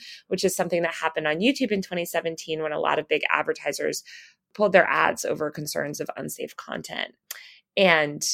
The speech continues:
so, you know, for a time, uh, L G B T Q creators were saying that you couldn't even say the word gay without, uh, your video being demonetized or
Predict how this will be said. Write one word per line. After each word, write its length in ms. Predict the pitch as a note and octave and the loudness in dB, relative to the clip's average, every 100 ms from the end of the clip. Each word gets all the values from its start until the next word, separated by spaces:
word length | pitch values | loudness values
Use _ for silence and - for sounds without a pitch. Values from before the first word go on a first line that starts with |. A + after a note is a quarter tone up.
| - _ | -6 _
so, 540 | - - F3 D3 - - | -6 4 6 6 0 -4
you 140 | E3+ | -6
know, 140 | D#3 | -6
for 180 | - F3 | -6 -2
a 60 | - | -4
time, 480 | - E3 D3+ C#3+ - | -2 -6 -4 -6 -8
uh, 80 | - - | -12 -2
L 140 | E3 D#3+ | 0 2
G 100 | D#3+ | 0
B 120 | D3 | -6
T 200 | - D#3+ | -8 -12
Q 180 | - D#3 | -6 -8
creators 480 | - D3 C#3+ D3 | -6 -4 -4 -6
were 60 | D3+ | -8
saying 240 | D3 D3 | -8 -4
that 120 | D3 - | -4 -6
you 60 | |
couldn't 260 | - D#3 D3 | -4 -4 -4
even 280 | - C3+ C#3+ - - | -8 -10 -10 -16 -20
say 260 | - D#3+ C#3 | -2 4 4
the 100 | E3 | 4
word 260 | F3 F#3+ F#3 | 4 2 6
gay 340 | C4 A3 E3 | 8 8 8
without, 500 | D#3+ D#3+ D3+ D3+ D3+ - | 6 4 2 2 0 2
uh, 80 | D#3 | 2
your 180 | D3+ | 2
video 240 | D#3 D#3 D3 | 2 2 0
being 180 | D3+ D3 | -2 -2
demonetized 680 | D#3 F#3+ F3 F3 E3 D#3 | 0 2 2 0 -4 -4
or 280 | - D3+ D3 | 0 2 2